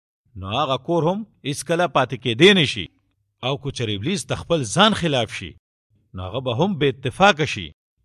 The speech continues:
نو هغه بیا پاتې کېدی نه شي. او د هغه انجام را ورسېده. خو بیا څنګه یو سړی د یو زورور سړي په کور ورتلی شي او د هغه مال حال لوټ کولی شي، تر څو چې اول هغه دا زورور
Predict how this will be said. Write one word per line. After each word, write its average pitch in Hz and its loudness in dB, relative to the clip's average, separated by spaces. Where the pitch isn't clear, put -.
نو 95 -10
هغه 104 -6
بیا 185 2
پاتې 123 -2
کېدی 113 0
نه 190 6
شي. 123 0
او 131 0
د - 0
هغه 123 -2
انجام 156 0
را 113 0
ورسېده. 120 0
خو 120 -8
بیا 117 0
څنګه 233 0
یو 151 4
سړی 123 0
د 98 -10
یو 120 -2
زورور 127 2
سړي 175 0
په - 0
کور 247 2
ورتلی 131 0
شي 156 -2
او 104 -10
د 98 -8
هغه 113 -2
مال 160 2
حال 185 4
لوټ 143 0
کولی 233 4
شي، 240 -2
تر 104 -4
څو 160 -2
چې - -4
اول 160 0
هغه 123 2
دا 120 -2
زورور 139 2